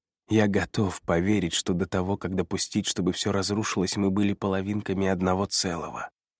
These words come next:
созданными друг для друга. Почему мы возомнили, что можем противиться судьбе? Не в этом ли дело? Глядя на меня,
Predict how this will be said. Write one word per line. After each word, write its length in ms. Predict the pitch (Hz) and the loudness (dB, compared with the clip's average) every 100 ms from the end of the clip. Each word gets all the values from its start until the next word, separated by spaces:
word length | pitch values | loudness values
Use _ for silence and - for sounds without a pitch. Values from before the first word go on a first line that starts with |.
| _ _ _ _ _ | _ _ _ _ _
созданными 760 | - 113 101 92 85 80 80 | 0 2 4 4 2 2 2
друг 280 | 78 80 82 | 2 0 -2
для 140 | 69 - | -4 -4
друга. 480 | - 80 - - - _ _ _ _ _ _ _ _ _ | -4 -6 -8 -14 -14 _ _ _ _ _ _ _ _ _
Почему 560 | - 98 - 117 135 131 | -8 -4 -2 0 2 2
мы 200 | 104 95 | 2 2
возомнили, 580 | 101 104 107 120 123 | 0 2 2 2 0
что 240 | 98 - 98 | -2 -2 -2
можем 380 | 110 110 101 98 | 0 0 -2 -4
противиться 680 | 117 117 - 110 110 - | -6 -6 -8 -8 -4 -2
судьбе? 540 | - - 110 110 - - _ _ _ _ _ _ _ | 0 0 0 -2 -2 -6 _ _ _ _ _ _ _
Не 180 | - 82 | -4 -2
в 140 | 73 73 | -2 -6
этом 380 | 87 - 78 | -10 -6 -6
ли 120 | 71 69 | -4 -8
дело? 560 | 64 95 82 - 762 - _ _ _ _ _ _ _ _ - | -4 -4 -6 -10 -12 -12 _ _ _ _ _ _ _ _ 2
Глядя 460 | 80 101 123 113 | 6 8 10 8
на 80 | 101 | 8
меня, 580 | 95 92 98 117 85 | 8 6 6 4 2